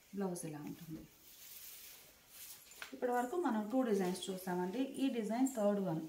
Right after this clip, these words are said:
ఈ మోడల్లో. కలంకారీలోనే ఇదొక డిజైన్. బాటమ్ బోర్డర్ మీరు చూసినట్లయితే అంబారీ స్టైల్ డిజైన్ వస్తుందండి. ఈ బోర్డర్లో వీవింగ్ బోర్డర్ అంబారీ స్టైల్ డిజైన్ ఉంటుంది.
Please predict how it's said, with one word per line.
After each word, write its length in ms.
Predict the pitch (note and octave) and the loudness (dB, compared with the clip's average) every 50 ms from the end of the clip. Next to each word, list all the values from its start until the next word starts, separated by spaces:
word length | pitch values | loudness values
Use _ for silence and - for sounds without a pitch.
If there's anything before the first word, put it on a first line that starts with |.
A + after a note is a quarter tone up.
| - - - | -8 -6 -2
ఈ 100 | G#3+ G#3 | 0 2
మోడల్లో. 500 | G3 F#3+ F3+ F3 E3 D#3 D#3 E3 D#3+ E3 - - - _ _ _ _ _ _ - _ _ _ - - - - - - | 2 2 2 2 0 0 0 -2 -4 -8 -10 -16 -20 _ _ _ _ _ _ -20 _ _ _ -20 -20 -20 -14 -4 0
కలంకారీలోనే 880 | A#3+ A3 A3 A3 A3 A#3 A3 A3 A3 A3 G#3+ G#3+ G#3+ B3+ D4+ - - - - - - - - - - - - A3 | 2 4 4 4 4 4 4 6 4 4 4 4 4 4 4 2 0 -4 -12 -20 -20 -20 -20 -20 -20 -12 -6 -4
ఇదొక 260 | G3+ G#3+ G3+ G3+ G3 | -2 0 0 0 0
డిజైన్. 360 | F3 E3 E3 - E3+ E3 E3+ - - - - - - - - - - - | 0 -2 -2 -2 -4 -4 -4 -6 -10 -14 -20 -18 -18 -16 -18 -12 -6 -2
బాటమ్ 340 | G#3+ G#3 A#3 A#3 A3+ C4 B3+ | 4 6 6 8 6 6 4
బోర్డర్ 280 | A#3 A3+ A3 A3 A3 G#3+ | 6 6 6 6 6 4
మీరు 300 | G#3+ G#3 G3+ G3+ - A3 | 0 2 0 0 0 -2
చూసినట్లయితే 580 | A3 G#3+ - A3+ G#3+ G#3+ G#3 G3+ G3+ G3+ - | -2 0 0 0 0 2 2 2 2 2 2
అంబారీ 540 | C4+ - - F#3+ G3 G3+ G#3+ A#3 A#3+ A#3+ B3 | 2 2 4 2 4 4 6 4 4 4 2
స్టైల్ 380 | A#3+ - - - G3 F#3 F#3 G3+ | -2 -2 -2 0 2 2 2 2
డిజైన్ 340 | A3+ A3 G3 F#3+ F3 F3 F3+ | 0 0 -2 -2 -2 -2 -2
వస్తుందండి. 480 | F3 - - E3 E3 E3 E3 D#3+ E3 | -4 -4 -6 -6 -4 -4 -4 -2 -2
ఈ 100 | E3+ F3 | -2 0
బోర్డర్లో 500 | F3 E3+ F3 F3 F#3 F3+ F#3+ G3 B3 C#4 - - - - - - - - - - - - - - - - - - - - - - | 0 0 0 0 0 0 0 -2 -2 -4 -6 -10 -16 -20 -20 -20 -20 -20 -20 -20 -20 -20 -20 -20 -20 -20 -20 -20 -20 -18 -10 -6
వీవింగ్ 420 | G3+ A3+ B3 A#3+ B3 A3+ G#3 G3 | -2 -2 0 2 2 2 2 2
బోర్డర్ 320 | F#3+ F#3+ F#3+ F#3 F#3+ A3+ C4 | 4 2 2 2 2 0 0
అంబారీ 560 | C#4+ C4+ - F#3+ G3+ G#3 A#3 A#3 A3+ A3 A3 | 0 0 0 2 2 4 4 4 2 2 0
స్టైల్ 320 | - - A3 A#3 A#3+ A3+ | -2 -2 -2 -2 0 0
డిజైన్ 360 | F3+ E3 E3 E3 D#3+ D#3+ D#3+ | 0 0 0 -2 -2 -2 -2
ఉంటుంది. 340 | E3 D#3+ D#3+ D#3+ D#3 D#3 D#3+ | -2 -4 -4 -4 -6 -6 -6